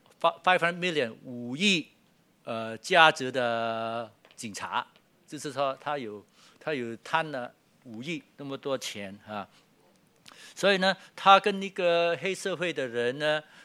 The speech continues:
呃，就控制了香港的黑跟白的社会啊。呃，他做了最高，最，就是很高的警察了哈。就是最后呢，讲他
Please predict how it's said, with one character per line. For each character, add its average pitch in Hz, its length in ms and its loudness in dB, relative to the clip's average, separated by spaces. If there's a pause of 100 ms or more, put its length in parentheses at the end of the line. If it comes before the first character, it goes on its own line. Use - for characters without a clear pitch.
(100)
呃， 104 500 -12
就 160 240 -10
控 165 280 -8
制 160 160 -8
了 135 160 -2
香 143 320 -8
港 101 340 -6
的 117 280 -10
黑 151 160 -6
跟 139 160 -8
白 104 400 -10
的 101 260 -18 (160)
社 139 300 -6
会 123 320 -8 (140)
啊。 98 140 -18 (400)
呃， 123 480 -2 (640)
他 170 200 2
做 170 280 0
了 156 100 0
最 165 260 -6
高， 151 320 0 (260)
最， 170 240 -10 (300)
就 165 200 -10
是 - 160 -10
很 135 140 -2
高 147 240 4
的 120 260 -2 (280)
警 101 200 -14
察 92 260 -8
了 98 120 -6
哈。 90 260 -14 (540)
就 175 100 -10
是 180 80 -6
最 185 220 -2
后 180 180 -4
呢， 175 160 -2
讲 123 240 -6
他 143 420 -4